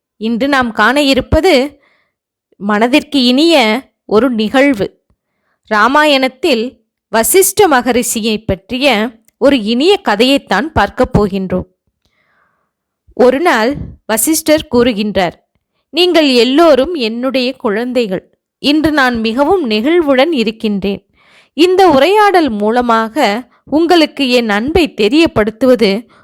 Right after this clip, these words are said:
பொருத்தமாக இருக்கும் என்று நம்புகின்றேன். தொடங்குங்கள்" என்று தனது சிஷ்யர்களிடம் கூறினார். ஒரு சிஷ்யன் எழுந்தான். என்னுடைய நண்பனின் தாய் அரண்மனையில் மருத்துவ பெண்ணாக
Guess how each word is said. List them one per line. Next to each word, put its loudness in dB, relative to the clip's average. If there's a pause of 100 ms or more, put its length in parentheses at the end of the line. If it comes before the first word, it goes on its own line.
(140)
பொருத்தமாக 0
இருக்கும் -4
என்று -6
நம்புகின்றேன். -4 (500)
தொடங்குங்கள்" 0 (360)
என்று 0 (320)
தனது 2
சிஷ்யர்களிடம் 0
கூறினார். -4 (540)
ஒரு 4
சிஷ்யன் -4
எழுந்தான். -6 (500)
என்னுடைய 2
நண்பனின் -2
தாய் -2 (220)
அரண்மனையில் 0
மருத்துவ 0
பெண்ணாக -4